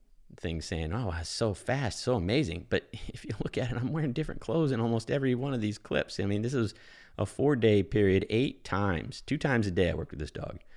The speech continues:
And so here's one of those times that I was talking about. After you get the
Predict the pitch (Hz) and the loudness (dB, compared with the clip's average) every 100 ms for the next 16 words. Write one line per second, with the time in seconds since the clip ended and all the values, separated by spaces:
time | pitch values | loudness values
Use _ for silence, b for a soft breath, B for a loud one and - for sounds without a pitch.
0 | B B B B - 98 110 110 123 123 | B B B B -4 4 6 8 8 6
1 | 110 104 95 90 87 - - 113 127 80 | 4 6 6 6 4 0 -2 2 4 2
2 | 87 87 82 80 107 120 101 80 78 - | 2 2 2 2 0 2 0 0 0 2
3 | 90 82 95 95 87 82 - 82 82 | 0 0 -4 -2 -2 -2 -4 -2 -2